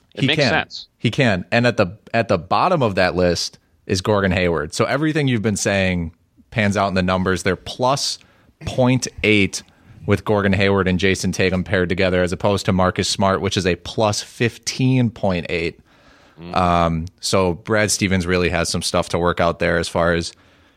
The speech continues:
Speaker 2: trying to get those guys, um, to play well together and figuring out ways they can, they can mesh.
Speaker 1: Well, if, if it continues, I can see some guys in the locker room feeling like there's a little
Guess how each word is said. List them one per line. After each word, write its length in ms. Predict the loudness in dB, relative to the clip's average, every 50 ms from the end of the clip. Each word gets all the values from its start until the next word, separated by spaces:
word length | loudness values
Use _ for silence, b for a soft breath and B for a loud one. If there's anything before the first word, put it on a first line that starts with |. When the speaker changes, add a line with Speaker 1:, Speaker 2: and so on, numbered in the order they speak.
| b b
Speaker 2:
trying 280 | -4 -2 0 2 2
to 60 | 2
get 140 | 0 0 0
those 180 | 0 -2 -2 0
guys, 760 | 0 2 2 4 4 2 2 2 0 -2 -2 -4 -6 -6 -8 -12 _ _ -6 -2
um, 640 | 0 2 2 2 2 2 2 0 0 -2 -6 -8 -10 _ -8
to 100 | -8 -8
play 220 | -4 0 0 0
well 240 | 0 2 0 0 0
together 340 | 0 0 0 0 0 0 0
and 120 | -2 -4 -4
figuring 320 | -8 -6 -4 -4 -4 -2
out 140 | -2 -2 -2
ways 260 | -2 -2 -2 -4 -4
they 100 | -6 -8
can, 320 | -6 -6 -6 -6 -6 -10 -12 _ _ -4
they 80 | -4
can 160 | -4 -2 -4 -4
mesh. 180 | -4 -4 -2
Speaker 1:
Well, 200 | -2 0 0 -2 -2 -4
if, 120 | -6 -6 -2 0
if 180 | 0 0 2 0
it 120 | -2 0
continues, 920 | 0 -4 -2 -2 -2 -2 -2 -2 -2 -4 -4 -4 -4 -6 -8 -8 -10 -10 _ _ _ _ _ -20 _ _ -20 _ -6
I 180 | -2 -2 -2 0
can 180 | -2 -4 -4
see 440 | -2 -2 -2 0 0 0 0 0 -2
some 280 | -2 -2 -2 -2 0 0
guys 360 | 0 2 2 2 0 -2 -4
in 80 | -2
the 60 | -2 0
locker 380 | 2 2 0 0 -2 -2 0
room 180 | 0 0 0 -2
feeling 400 | -8 -4 -2 2 2 2 2 2
like 240 | 2 0 0 2 2
there's 160 | 0 0 0
a 60 | 0
little 320 | 0 2 2 2 2 0